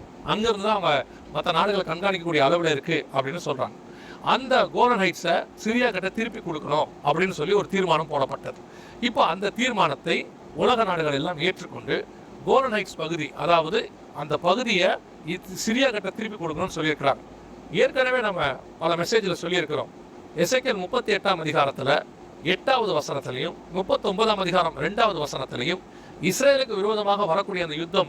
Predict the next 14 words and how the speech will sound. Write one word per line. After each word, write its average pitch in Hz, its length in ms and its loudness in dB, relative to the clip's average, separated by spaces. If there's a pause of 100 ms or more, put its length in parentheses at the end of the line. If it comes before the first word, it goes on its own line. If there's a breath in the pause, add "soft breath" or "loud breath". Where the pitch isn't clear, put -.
எதுக்காக 214 560 2
வரும்னா, 156 580 0
இஸ்ரேலின் 202 680 2 (140)
மலைகளுக்காக 185 680 4
தான் 170 140 2
வரும் 147 220 -2 (140)
அப்படின்னு 147 180 -2
சொல்லி 131 280 -6
பார்த்திருக்கிறோம். 131 480 -2 (640 loud breath)
இஸ்ரேலின் 208 600 2
மலைகளுக்கு 202 580 0
விரோதமாய் 202 500 2
நீ 170 100 -4
வருவாய்ன்னு. 147 480 0